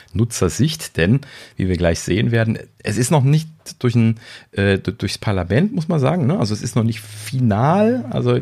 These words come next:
wir, man, wir kennen ja Politik, das kann immer noch komplett scheitern, ja, indem es halt eben abgevotet wird, äh,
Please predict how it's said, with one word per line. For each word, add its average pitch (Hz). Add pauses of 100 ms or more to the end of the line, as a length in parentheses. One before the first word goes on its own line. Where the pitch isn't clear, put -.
wir, 120
man, 117
wir 110
kennen 131
ja 131
Politik, -
das -
kann 117
immer 131
noch 113 (360)
komplett -
scheitern, 135 (280)
ja, 196
indem 113
es 110
halt 101
eben 90 (340)
abgevotet 117
wird, -
äh, 92